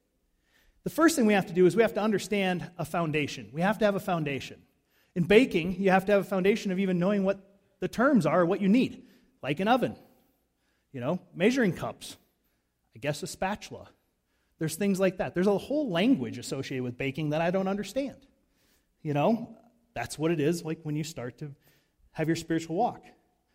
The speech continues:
Part of your foundation is also you, with building a cake, you have to go to the store. You have to get the ingredients. Well, the same thing in your spiritual walk. You have to buy a Bible. You have to have books, you videos,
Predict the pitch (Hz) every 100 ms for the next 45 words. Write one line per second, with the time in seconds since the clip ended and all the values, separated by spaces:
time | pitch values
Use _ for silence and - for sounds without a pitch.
0 | _ 190 214 226 - 196 170 254 - 170
1 | 165 170 165 202 233 190 180 175 175 -
2 | _ 185 196 190 180 190 185 196 190 180
3 | 185 185 180 - 302 123 131 170 185 170
4 | 185 180 160 147 247 147 - 170 180 180
5 | 233 285 269 185 170 175 175 175 294 -
6 | 113 101 _ _ _ 190 202 226 202 185
7 | 170 156 220 185 - _ _ _ - 180
8 | 202 220 190 165 156 135 131 254 240 -
9 | 175 139 233 208 135 120